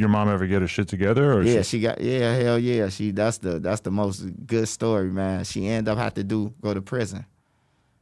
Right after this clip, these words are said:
Speaker 2: You know, she went to prison for six years.
Speaker 1: Six years. Do you know what the charge was?
Speaker 2: Um,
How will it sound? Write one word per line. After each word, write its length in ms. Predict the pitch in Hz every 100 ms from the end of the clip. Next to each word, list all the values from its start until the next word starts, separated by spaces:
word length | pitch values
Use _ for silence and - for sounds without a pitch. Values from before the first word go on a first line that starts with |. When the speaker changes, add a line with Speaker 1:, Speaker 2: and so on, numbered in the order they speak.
| _
Speaker 2:
You 80 | 92
know, 220 | 98 92
she 140 | 92 107
went 180 | 107 98
to 40 |
prison 300 | - 110 101
for 80 | 98
six 320 | - 107 95
years. 340 | 104 98 98 - -
Speaker 1:
Six 360 | - 101 -
years. 180 | 117 92
Do 40 | 90
you 60 |
know 100 | 101
what 280 | 98 90 -
the 160 | 95 82 _
charge 320 | - 92 101
was? 280 | 117 123 - - _ -
Speaker 2:
Um, 540 | 107 101 98 92 92